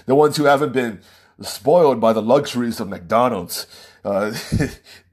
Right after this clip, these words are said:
you know, we, we have big legs. I'm just saying, uh, us local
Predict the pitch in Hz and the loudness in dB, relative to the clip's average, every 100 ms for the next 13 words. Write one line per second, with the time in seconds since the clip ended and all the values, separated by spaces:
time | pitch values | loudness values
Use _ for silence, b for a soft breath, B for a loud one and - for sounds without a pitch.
0 | _ - 113 98 107 127 143 107 92 110 | _ -4 -4 -2 0 2 4 4 0 -8
1 | 98 120 95 - - 131 123 - 104 90 | -6 -6 -6 -8 -10 -8 -8 -8 -8 -10
2 | b b b - 160 - 165 156 - 254 | b b b -2 -2 -2 -2 0 0 2
3 | 175 214 220 208 | 2 4 2 2